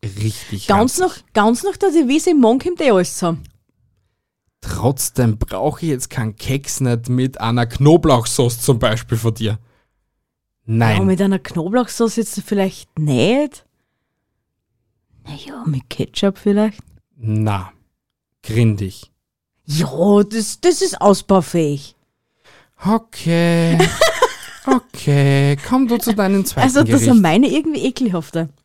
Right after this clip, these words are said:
Speaker 2: Und zwar mein zweites Gericht nennt sich Kasumatsu.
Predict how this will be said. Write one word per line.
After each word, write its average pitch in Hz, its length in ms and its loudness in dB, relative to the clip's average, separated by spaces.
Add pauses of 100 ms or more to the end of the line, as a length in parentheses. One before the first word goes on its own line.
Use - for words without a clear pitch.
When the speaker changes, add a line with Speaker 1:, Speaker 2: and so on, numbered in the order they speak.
(640)
Speaker 2:
Und 208 200 2
zwar 208 180 4
mein 180 180 4
zweites - 460 0
Gericht - 420 -6
nennt 156 220 4
sich 196 240 0 (420)
Kasumatsu. 226 1160 2